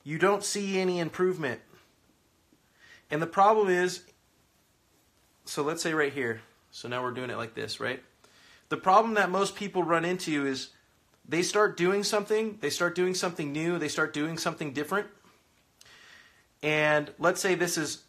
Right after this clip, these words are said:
week one of time. So this is, this is day zero, week one, week two, week three, week four.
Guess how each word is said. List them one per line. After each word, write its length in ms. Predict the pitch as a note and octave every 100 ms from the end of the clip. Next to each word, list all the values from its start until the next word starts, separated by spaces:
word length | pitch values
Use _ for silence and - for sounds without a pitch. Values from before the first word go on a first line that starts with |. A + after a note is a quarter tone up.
| -
week 320 | C#3+ E3 -
one 500 | C3 D3+ D#3+ E3 E3+ _ _ _ _ _ _ _ -
of 160 | A#2+
time. 300 | - C3 A#2
So 160 | A2+ B2
this 180 | C3 C#3
is, 240 | C3 - - -
this 200 | C#3 C#3
is 140 | B2+
day 200 | B2 C3+
zero, 440 | B2 C3 C3+ C3+ C3+ _ -
week 200 | C3+ C3
one, 380 | C3+ C#3 C#3 C#3+ _ _ _ _ _
week 180 | B2+ C3
two, 460 | - C#3 C3+ C3 C3 _ _ _ _ -
week 180 | B2+ B2
three, 480 | B2+ C3+ C3+ C3 B2+ _ _ _ _ _ -
week 180 | B2+ C3
four. 380 | - B2 G#2+